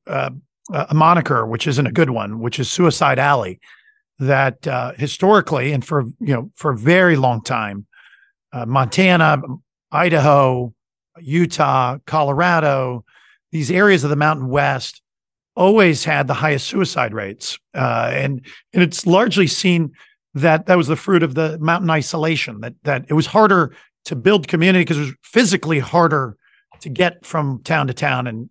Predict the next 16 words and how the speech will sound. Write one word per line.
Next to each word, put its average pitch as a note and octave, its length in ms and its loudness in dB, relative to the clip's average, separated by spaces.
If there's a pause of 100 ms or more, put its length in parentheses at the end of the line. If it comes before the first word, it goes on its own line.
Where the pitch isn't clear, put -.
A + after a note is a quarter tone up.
and, B2 320 -6
and, A2+ 380 -6 (420)
uh, C3+ 160 0
it D3+ 140 4
is, - 360 2
it D3 220 0
has D3 300 0
some E3 140 -4
of C#3+ 40 -2
the C#3 80 0
lo-, D3 380 2
the C3+ 160 -2
lowest D3 580 0 (540)
church F3 280 -4
attendance D#3 540 0
rates D3+ 440 -2